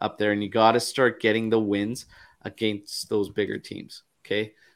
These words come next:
So, uh, we gotta get, uh, six points minimum out of those. P S G, what are we looking to take out of this last Champions League? We know we're bounced out of there. We're trying to get third for Europa League and whatnot, but this is gonna be a tough task against P S G.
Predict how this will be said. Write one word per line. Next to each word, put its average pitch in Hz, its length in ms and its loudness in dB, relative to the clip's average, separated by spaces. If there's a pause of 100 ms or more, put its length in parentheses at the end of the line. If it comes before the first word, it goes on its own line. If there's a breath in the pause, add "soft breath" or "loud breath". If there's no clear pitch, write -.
So, 107 340 2
uh, 104 440 2
we 113 100 -6
gotta 110 200 4
get, 113 400 4
uh, 107 380 10
six - 360 -2
points 113 420 -8
minimum 110 340 -6
out 107 180 -6
of 104 60 -4
those. 104 220 -4
P 151 220 0
S 147 120 2
G, 139 380 -4 (460 loud breath)
what - 140 6
are 208 40 8
we 202 100 8
looking 135 300 4
to 110 80 -4
take 117 340 -2
out 107 140 2
of 98 100 -2
this 110 380 0
last 107 400 2
Champions 107 360 -4
League? 110 120 -2
We 117 100 -4
know 131 140 -2
we're 113 160 2
bounced 101 440 -6
out 110 140 -4
of 107 80 -2
there. 110 160 2
We're 104 100 -4
trying 160 360 -2
to 131 80 -2
get 101 280 -2
third 147 680 0
for 113 180 -4
Europa 107 580 0
League 143 380 -2
and 131 100 -4
whatnot, 139 500 0
but 110 180 -4
this 113 160 -6
is - 60 -10
gonna 123 200 -8
be 117 120 -2
a 104 60 -2
tough - 320 -6
task 117 380 0
against 107 400 -8
P 117 120 -6
S 104 100 -4
G. 139 520 -4